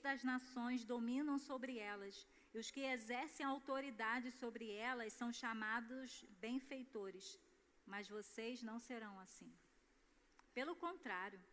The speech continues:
o maior entre vocês deverá ser como o mais jovem, e aquele que governa como que serve.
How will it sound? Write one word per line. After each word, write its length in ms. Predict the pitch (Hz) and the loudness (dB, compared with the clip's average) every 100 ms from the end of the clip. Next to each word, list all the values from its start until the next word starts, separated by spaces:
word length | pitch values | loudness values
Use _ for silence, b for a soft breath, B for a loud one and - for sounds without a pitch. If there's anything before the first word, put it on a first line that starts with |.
| - - - - | -20 -20 -20 -8
o 80 | 220 | 2
maior 360 | 233 247 240 262 | 6 6 6 4
entre 240 | 320 339 | 4 0
vocês 460 | 302 311 - 277 262 | -2 -2 -2 -2 0
deverá 280 | 254 254 247 | 0 2 0
ser 220 | - 269 | 0 -2
como 240 | - 262 262 | 0 4 4
o 100 | 247 | 6
mais 160 | 233 302 - | 4 2 0
jovem, 400 | 208 208 208 175 175 - - - - - | 0 -2 -4 -12 -16 -20 -20 -20 -20 -2
e 80 | 226 | 0
aquele 400 | 220 - 247 247 | 2 2 0 -2
que 120 | 254 226 | -2 0
governa 500 | 226 208 208 233 233 | 0 -2 -2 0 -2
como 260 | 240 220 220 | -2 -4 -4
que 120 | 247 | -6
serve. 540 | - 202 170 180 - | -6 -8 -8 -12 -20